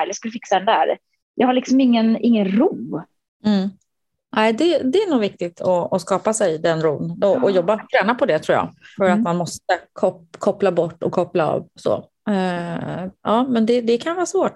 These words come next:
Speaker 2: att göra det.
Speaker 1: Ja, tre och en halv timme var det väl då i den här studien som var det
Speaker 2: Mm.
Speaker 1: optimala, liksom,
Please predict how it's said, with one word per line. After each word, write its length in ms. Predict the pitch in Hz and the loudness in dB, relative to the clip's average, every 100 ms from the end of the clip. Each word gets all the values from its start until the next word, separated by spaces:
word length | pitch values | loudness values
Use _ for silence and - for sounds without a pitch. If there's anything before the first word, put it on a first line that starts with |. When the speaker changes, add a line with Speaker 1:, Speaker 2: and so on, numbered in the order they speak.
| - _ | -10 _
Speaker 2:
att 100 | 226 | -2
göra 200 | 226 262 | 0 0
det. 160 | 233 151 _ - - - - - | -2 -6 _ -20 -20 -20 -8 -2
Speaker 1:
Ja, 180 | 247 - - | -2 -2 2
tre 100 | 320 | 2
och 60 | 311 | 4
en 60 | |
halv 160 | 311 302 | 2 2
timme 280 | 320 277 302 | 0 0 2
var 140 | 202 | 2
det 60 | 190 | 2
väl 180 | 190 190 - | 2 2 0
då 100 | 196 | 0
i 20 | |
den 100 | 208 | 0
här 100 | 240 | 0
studien 420 | 233 165 151 131 - | -2 -4 -4 -4 -2
som 140 | 180 | 2
var 300 | 170 151 - | 4 2 2
det 140 | 202 190 | 0 2
Speaker 2:
Mm. 160 | 247 | 2
Speaker 1:
optimala, 480 | 262 214 226 160 92 | 2 2 2 2 0
liksom, 440 | 156 - - - | -4 -6 -10 -10